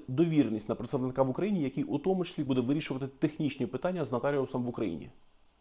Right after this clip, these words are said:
Чи прийме нотаріус в Україні документи, що посвідчені нотаріусом за кордоном? Практика в цьому питанні різна.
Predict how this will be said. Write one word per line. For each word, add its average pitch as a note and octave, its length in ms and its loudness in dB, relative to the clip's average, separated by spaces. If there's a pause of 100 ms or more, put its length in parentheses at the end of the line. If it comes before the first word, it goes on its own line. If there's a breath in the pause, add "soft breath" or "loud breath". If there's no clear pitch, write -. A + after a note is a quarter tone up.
(180)
Чи - 160 -8
прийме G#3 360 2
нотаріус D#3 420 2
в D3 40 -2
Україні G3 320 2
документи, E3 420 0
що - 140 -4
посвідчені D3+ 460 -4
нотаріусом C3+ 520 0
за B2 80 -2
кордоном? F#2 420 -4 (920 soft breath)
Практика - 400 0
в - 20 -16
цьому D#3 200 0
питанні G3+ 420 0
різна. A2+ 440 -4